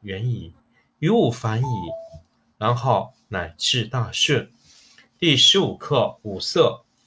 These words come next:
五色令人目盲；五音令人耳聋；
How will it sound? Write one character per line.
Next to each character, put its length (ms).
五 180
色 520
令 160
人 180
目 260
盲； 420
五 160
音 480
令 180
人 300
耳 220
聋； 400